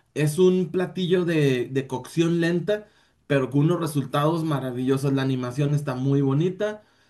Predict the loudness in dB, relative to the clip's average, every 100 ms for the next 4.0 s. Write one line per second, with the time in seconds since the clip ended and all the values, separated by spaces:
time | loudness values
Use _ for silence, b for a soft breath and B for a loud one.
0 | b 0 2 4 4 4 2 0 -2 -4
1 | 0 0 0 -2 -2 -2 -2 -2 0 0
2 | -2 -4 -6 -8 b b b -4 -2 0
3 | 0 2 2 0 0 0 0 0 -2 -4